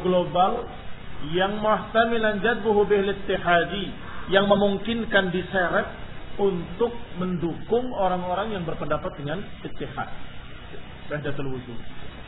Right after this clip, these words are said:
Wa aqsama billahi jahda aymanihi annahu ma'ah, bersumpah dengan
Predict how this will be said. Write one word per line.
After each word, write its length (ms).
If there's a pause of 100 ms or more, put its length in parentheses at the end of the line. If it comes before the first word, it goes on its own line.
(440)
Wa 320
aqsama 320
billahi 640
jahda 400
aymanihi 560
annahu 400
ma'ah, 400 (1400)
bersumpah 760 (1200)
dengan 500